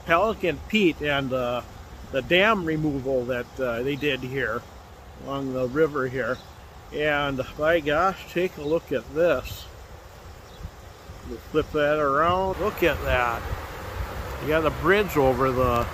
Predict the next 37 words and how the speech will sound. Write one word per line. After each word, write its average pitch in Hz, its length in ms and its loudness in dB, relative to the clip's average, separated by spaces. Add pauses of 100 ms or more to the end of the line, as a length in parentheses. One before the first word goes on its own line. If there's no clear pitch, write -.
(360)
river 151 340 6
now. 131 300 2
See, 160 160 0
the 147 100 4
dam 180 320 6
used 185 160 4
to - 80 -6
be 156 140 4
right 160 340 6
there, 147 300 4
and 151 180 -4 (120)
there 139 180 0
you 156 60 0
can 165 120 0
see 165 220 2
Pelican 180 480 6 (160)
Pete, 175 300 8 (1000)
who 151 60 4
used 180 320 4
to 160 60 -4
be 143 200 4
right 156 320 4 (100)
down, 131 420 2
uh, 117 140 2 (580)
in 139 140 0
that 156 240 6
area 123 420 2 (240)
down 131 380 0 (220)
here. 123 340 4 (2000)
You 139 140 2
got 139 200 6
the 131 80 2
dam 151 380 6
totally 160 400 4
removed, 156 760 6
and, 135 640 2
uh, 123 140 0